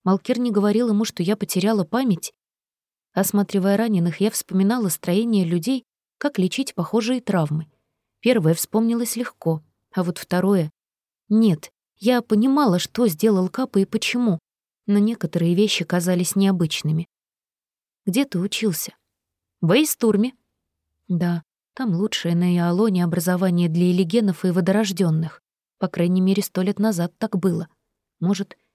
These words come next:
я тоже там училась?» «А ты знаешь, как восстанавливать память?»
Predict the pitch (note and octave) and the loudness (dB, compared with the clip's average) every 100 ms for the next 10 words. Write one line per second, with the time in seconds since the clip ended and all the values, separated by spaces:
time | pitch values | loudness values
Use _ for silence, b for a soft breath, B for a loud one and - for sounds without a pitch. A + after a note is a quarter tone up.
0 | _ - F3+ - C#4 D#4 D4+ E3+ D#3+ D#3+ | _ -4 -4 -2 -4 -4 -4 -2 -2 -4
1 | - D#3+ D#3+ - - _ _ _ _ _ | -4 -4 -6 -10 -16 _ _ _ _ _
2 | _ _ _ _ - G3 B3+ B3+ G#3 B3+ | _ _ _ _ -8 -4 0 0 0 -2
3 | D#4+ - F3 - F#3 - G#3+ F#3+ F3+ A3+ | -2 -6 -8 -8 -6 -2 0 0 0 -2
4 | - A3 D#3+ D#3+ - | -2 0 2 0 -4